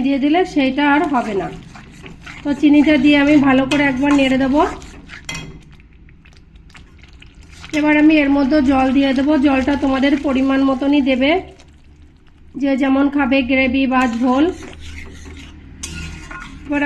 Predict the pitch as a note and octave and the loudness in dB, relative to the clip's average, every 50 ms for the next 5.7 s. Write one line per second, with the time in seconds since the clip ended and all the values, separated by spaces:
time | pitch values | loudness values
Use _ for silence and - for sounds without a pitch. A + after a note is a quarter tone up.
0 | C#4+ C#4+ D4 D4+ D4+ C#4+ C#4+ D#4+ F4+ F#4+ - - - - - - - A#3+ A#3+ C4+ | 2 4 4 4 4 4 4 2 2 0 -2 -4 -14 -16 -16 -16 -10 -6 -4 -2
1 | C4+ C4+ C4+ B3 D#4 D4 B3 C4+ C#4+ D4 B3+ B3+ C#4 C4 B3+ B3+ C4+ C4+ C4 D4+ | 0 0 0 0 0 0 0 2 2 2 2 2 2 2 2 0 0 -2 -2 -2
2 | D4 C4+ C#4 C#4+ C#4 C4 C4+ - - D4 E4+ G4 - - - - - - - - | 0 0 2 2 2 0 -2 -2 -2 0 0 -2 -4 -10 -18 -20 -20 -20 -20 -20
3 | - - - - D#4 D#4 C4 D4+ D#4 C#4+ A#3 - F#3+ E3 E3 E3+ E3+ - - - | -20 -18 -6 -2 -2 -2 -2 -2 -4 -4 -4 -6 -8 -12 -12 -14 -18 -18 -20 -20
4 | - - - - - - - - - - - - - - - - D4 B3+ - D#4+ | -20 -20 -20 -20 -20 -20 -20 -20 -20 -20 -20 -20 -20 -20 -12 -10 -8 -4 -2 -2
5 | D4+ D4+ D#4 E4 D#4+ D4+ D4 D4 D4 C#4+ C4+ C4 C#4 D4+ | -2 0 0 0 2 4 4 4 4 4 2 2 2 2